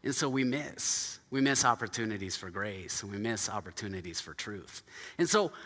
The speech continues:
I, I just wanna walk through a couple situations this morning because grace and truth sound great, but it's kinda like this preaching class I was in in seminary. I remember this guy was wrapping up his sermon. He was doing awesome.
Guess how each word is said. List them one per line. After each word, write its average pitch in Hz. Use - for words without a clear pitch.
I, -
I 247
just 311
wanna 214
walk 143
through 180
a 131
couple -
situations 127
this 95
morning 90
because 147
grace 220
and 165
truth 202
sound 143
great, 143
but 180
it's 170
kinda 240
like 208
this 170
preaching 196
class 123
I 135
was 123
in 127
in 110
seminary. 117
I 127
remember 151
this 123
guy 123
was 110
wrapping 135
up 123
his 117
sermon. 123
He 135
was 135
doing 185
awesome. -